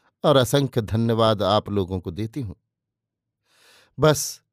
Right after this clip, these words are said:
इतना कहते कहते मैं फूट फूट कर रोने लगी और देर तक रोया की। फिर बैरिस्टर साहब और जासूस साहब के बहुत कुछ समझाने पर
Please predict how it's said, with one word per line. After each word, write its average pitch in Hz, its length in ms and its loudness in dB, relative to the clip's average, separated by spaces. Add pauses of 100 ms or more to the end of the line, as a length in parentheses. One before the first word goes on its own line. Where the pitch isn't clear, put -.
(140)
इतना 143 260 2
कहते 131 340 2
कहते 127 340 2
मैं 120 160 4
फूट 139 360 -2
फूट 123 240 -2
कर 104 140 0
रोने 123 220 2
लगी 123 240 0
और 110 140 2
देर 117 240 0
तक - 260 -8
रोया 110 300 0
की। - 240 -16 (680)
फिर 127 240 2 (360)
बैरिस्टर 127 400 2
साहब 117 420 0
और 113 300 0
जासूस 117 520 -2
साहब 110 260 0
के 113 100 -4
बहुत 104 380 0
कुछ - 200 -8
समझाने 110 500 -2
पर 113 220 -2